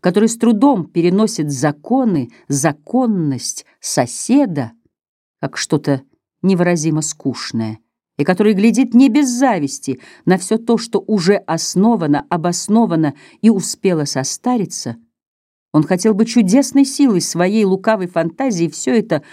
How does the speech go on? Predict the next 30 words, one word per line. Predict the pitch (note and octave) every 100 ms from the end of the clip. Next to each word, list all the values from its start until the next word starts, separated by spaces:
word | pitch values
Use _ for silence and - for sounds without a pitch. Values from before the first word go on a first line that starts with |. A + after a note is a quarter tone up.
| - -
основать | F#3+ F#3+ G3+ G3 G#3+ C#4
и | C#4+
построить | C4+ B3 - C4+ B3 -
ещё | A3+ A#3 - - F#3+
раз, | C3+ B2 - _ _
заново, | C#3+ D#3 A3+ F#3 D3 C3+ - _
хотя | - E3 - A3+
бы | A#3+
в | G#3+
мыслях, | A3+ A#3 A#3 - B2+ - _ _
приложить | - G#3+ A3 G#3+ A#3+
свою | - - G3+ A3 C4
руку, | A#3+ A#3 - C#3
свои | - F3+ A3 B3
чувства, | - A#3+ F3+ - - C3+ - _ _ _
пусть | B3+ A3+ D#3
даже | F#3 D#3+ F3+
это | F3 - D#3
длится | C#3+ G3+ A#3+ - -
всего | - C#3 C#3
лишь | C#3+ -
краткий | B2 G3 - - A#3
миг, | B3 A#3 - - _ -
когда | D3+ C#3+ D#3+
в | C#3
лучах | C#3 - E3+ F3
послеполуденного | D3+ - C#3 - C3 D3+ C#3+ C3 A#2
солнца | A#2 - F#3+ A3 - A#2+ - _ _ -
его | D3 F3
ненасытная | G3 G3 G3 - A#3 A#3 C#3 C3 A#2